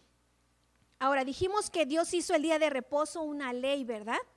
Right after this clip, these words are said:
Que era ley. Pero fíjense que, que qué pasa cuando nosotros rompemos alguna ley.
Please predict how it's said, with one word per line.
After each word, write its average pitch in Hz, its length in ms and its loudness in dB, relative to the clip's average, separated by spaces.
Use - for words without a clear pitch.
Que 240 220 -2
era 277 160 2
ley. 262 340 0
Pero 277 220 4
fíjense 370 500 -2
que, 330 340 -2
que 302 140 -4
qué 381 240 -4
pasa 359 480 0
cuando 294 340 -2
nosotros 320 520 -4
rompemos 302 520 -2
alguna 277 460 2
ley. 254 360 0